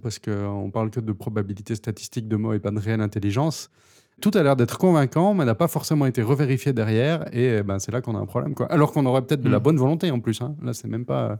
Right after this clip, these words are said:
Speaker 1: essayer de frauder pour se faire plus d'articles et d'être malveillant, mais même avec de la bonne volonté, euh, voilà, on peut, euh,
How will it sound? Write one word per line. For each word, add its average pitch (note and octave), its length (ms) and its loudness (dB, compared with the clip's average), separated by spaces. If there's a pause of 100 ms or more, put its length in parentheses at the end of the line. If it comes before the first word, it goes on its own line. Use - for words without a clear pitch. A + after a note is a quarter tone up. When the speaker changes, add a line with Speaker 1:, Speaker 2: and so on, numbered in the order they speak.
Speaker 1:
essayer A#2+ 340 -2
de A#2 120 -6
frauder B2 340 -2
pour B2 180 -4
se - 60 -10
faire A2 140 -4
plus B2 200 -8
d'articles A2+ 460 -4
et F#2+ 400 -4
d'être G2 260 -8
malveillant, G#2+ 380 -2
mais G#2 140 -2
même B2 240 -2
avec A2+ 180 -2
de G#2 60 -8
la G#2 60 -2
bonne A#2 200 -2
volonté, G#2+ 360 -4
euh, B2+ 100 -4
voilà, G#2 280 -4
on - 40 -20
peut, A2+ 80 -8
euh, G2+ 180 -8